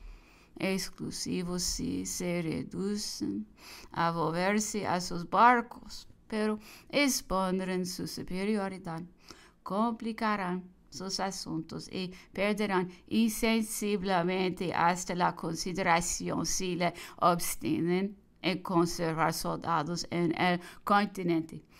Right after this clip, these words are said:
Relación de la campaña de Waterloo, dictada por Napoleón, veintiséis. El emperador salió por la mañana antes de las siete, sin haber querido que ninguno de nosotros se levantase.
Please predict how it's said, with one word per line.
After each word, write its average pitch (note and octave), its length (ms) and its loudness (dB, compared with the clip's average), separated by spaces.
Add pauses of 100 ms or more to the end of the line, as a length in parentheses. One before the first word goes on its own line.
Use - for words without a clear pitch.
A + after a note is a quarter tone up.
(260)
Relación G#3 720 2
de F#3+ 100 -2
la F3 160 0
campaña F3+ 480 -2
de F3 140 -2
Waterloo, F#3+ 580 -2 (220)
dictada F3+ 420 -2
por F3+ 160 -4
Napoleón, E3 500 -4 (280)
veintiséis. F3+ 760 -6 (280)
El A#3 140 2
emperador B3+ 440 0
salió G#3+ 480 -2 (480)
por B3 220 2
la G3 160 2
mañana F3+ 760 -2
antes F#3 600 -4
de G3 100 -4
las F#3+ 220 -2
siete, F#3+ 680 -6
sin G3 280 -2
haber F3+ 420 0
querido F3+ 460 -6 (320)
que F#3+ 160 0
ninguno F3+ 560 2
de F#3+ 140 -2
nosotros F3+ 580 -4
se F3+ 300 -2 (200)
levantase. F#3+ 1000 -2